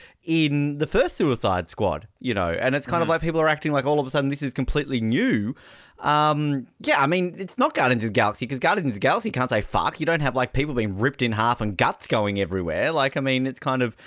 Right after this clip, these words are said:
Speaker 1: I don't know. Like, it's just, it was just fun. And I just, I, going back to what I s-, I seemingly say about every single movie now, I had no expectations. Like, it was just kind
Speaker 2: Yeah.
Speaker 1: of, again, the one that was like, "Oh, there it is. It's the out."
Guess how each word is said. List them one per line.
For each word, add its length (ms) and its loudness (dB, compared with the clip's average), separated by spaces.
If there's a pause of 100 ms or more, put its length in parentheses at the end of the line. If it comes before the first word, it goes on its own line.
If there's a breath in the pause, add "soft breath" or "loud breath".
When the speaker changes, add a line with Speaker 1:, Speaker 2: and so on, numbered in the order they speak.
(320 loud breath)
Speaker 1:
I 140 4
don't 80 2
know. 220 4
Like, 200 0
it's 140 0
just, 200 -2 (200 loud breath)
it 100 2
was 120 4
just 160 0
fun. 320 2
And 180 0
I 100 2
just, 300 -4
I, 240 -2
going 260 0
back 120 2
to 60 -2
what 120 4
I 20 4
s-, 180 -2
I 100 0
seemingly 320 0
say 120 0
about 240 2
every 280 0
single 260 -2
movie 260 0
now, 140 0
I 60 2
had 280 0
no 220 2
expectations. 800 -2
Like, 160 -4
it 60 -4
was 120 -4
just 160 -6
kind 180 0
Speaker 2:
Yeah. 80 2
Speaker 1:
of, 80 -4
again, 460 -2
the 80 -2
one 180 0
that 120 -2
was 120 -2
like, 120 -2
"Oh, 160 2
there 220 2
it 60 -2
is. 160 -4
It's 160 -12
the 120 -2
out." 340 -2